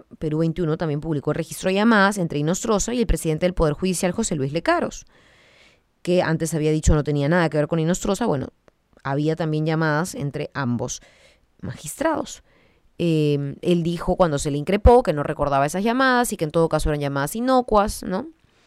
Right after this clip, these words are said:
Eh, y bueno, también está, pues, mencionado el Contralor, o sea, todas las personas que se habrían comunicado con Inostroza, que o lo negaron o no lo dijeron, tenían relación de alguna manera, ¿no? Y, y, y claro, es que es,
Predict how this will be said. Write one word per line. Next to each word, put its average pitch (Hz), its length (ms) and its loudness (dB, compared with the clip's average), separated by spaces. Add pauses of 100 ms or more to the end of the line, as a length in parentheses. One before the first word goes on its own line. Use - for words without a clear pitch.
(680)
Eh, 160 640 -8
y - 100 -8
bueno, 196 240 2
también 165 280 -2
está, 208 180 -4
pues, - 180 6
mencionado 170 340 -2
el 185 80 -4
Contralor, 185 600 -2
o - 20 -4
sea, 202 100 -10
todas - 180 -14
las 349 100 -2
personas 233 280 2
que 208 80 -14
se 180 80 -10
habrían 175 160 -8
comunicado 185 380 -8
con 185 120 -10
Inostroza, 190 520 -12 (380)
que 175 160 -2
o 185 100 2
lo 160 160 4
negaron 180 500 4
o 156 120 0
no 170 140 0
lo 190 100 2
dijeron, 170 640 0 (960)
tenían 370 240 2
relación 403 400 0
de 269 60 2
alguna 240 200 2
manera, 170 380 -4
¿no? 370 180 -6
Y, 349 220 -12 (160)
y, - 160 -20
y 247 160 -4
claro, 311 320 6
es 233 80 0
que 311 100 -4
es, - 260 -6